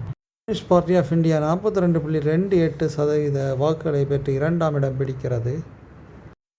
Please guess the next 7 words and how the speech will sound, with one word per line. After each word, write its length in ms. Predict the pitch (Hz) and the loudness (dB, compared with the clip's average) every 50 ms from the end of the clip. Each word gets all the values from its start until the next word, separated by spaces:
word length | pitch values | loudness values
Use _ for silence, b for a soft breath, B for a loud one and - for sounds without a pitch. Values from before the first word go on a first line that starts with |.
| _ - | _ -2
மற்ற 420 | 180 170 160 165 165 165 - 254 | 0 2 2 2 0 0 0 0
தொகுதிகளில் 520 | 240 247 190 180 165 170 170 165 165 156 143 | 4 4 4 6 6 4 4 4 2 0 0
பத்து 240 | - 160 - - 220 | -2 -2 0 0 0
சதவீதத்துக்கு 680 | - - 180 170 170 165 160 156 139 - - 143 131 147 | 2 2 2 2 4 4 2 2 0 -2 -4 -4 -2 -2
மேல் 240 | 147 151 156 147 143 | -2 0 -2 -2 0
வாக்குகளை 440 | 139 151 165 160 - 165 156 151 143 | 0 -2 -2 -2 -2 -2 0 0 -2
பிரித்தாலும் 600 | 143 147 147 151 - - 143 139 143 156 170 | -2 -2 -4 -4 -2 -2 -2 0 0 0 -2